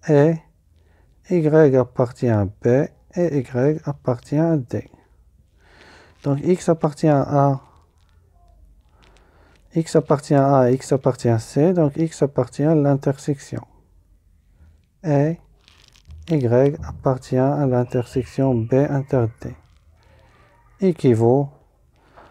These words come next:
On a le couple X, Y. Donc, X qui est A inter C fois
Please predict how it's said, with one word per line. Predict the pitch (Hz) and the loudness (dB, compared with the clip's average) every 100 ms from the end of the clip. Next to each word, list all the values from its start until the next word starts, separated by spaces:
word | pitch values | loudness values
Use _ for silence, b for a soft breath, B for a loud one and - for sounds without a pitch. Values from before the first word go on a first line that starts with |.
| b | b
On | 175 | 0
a | 170 | 4
le | 151 139 | 4 4
couple | - 202 160 123 - | 4 2 4 -2 -2
X, | 175 160 - | -2 -4 -6
Y. | 131 117 117 170 160 | -6 -2 2 2 2
Donc, | 151 143 | 0 2
X | 196 185 - | 0 0 0
qui | 156 | 4
est | 139 127 | 4 2
A | 139 156 | 0 2
inter | 143 135 110 | 2 2 -2
C | - - 117 139 190 _ _ _ _ _ _ _ _ _ _ _ _ _ _ _ _ _ - _ _ - - _ _ | -2 -6 0 0 -2 _ _ _ _ _ _ _ _ _ _ _ _ _ _ _ _ _ -20 _ _ -20 -20 _ _
fois | _ - 165 147 147 170 | _ -4 2 4 4 0